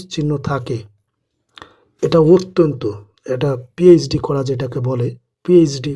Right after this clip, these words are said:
করবে আপনার সন্তান। তাহলে কনিষ্ঠ আঙুলে স্টার চিহ্ন থাকলে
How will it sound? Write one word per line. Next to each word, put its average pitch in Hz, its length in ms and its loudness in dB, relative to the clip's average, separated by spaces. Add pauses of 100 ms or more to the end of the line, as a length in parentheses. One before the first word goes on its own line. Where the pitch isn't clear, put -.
করবে 120 260 -6
আপনার 120 280 -8
সন্তান। 101 340 -10 (760)
তাহলে - 220 0 (280)
কনিষ্ঠ 160 320 0
আঙুলে 165 280 2 (300)
স্টার 131 240 -6 (100)
চিহ্ন 165 160 0 (140)
থাকলে - 680 -4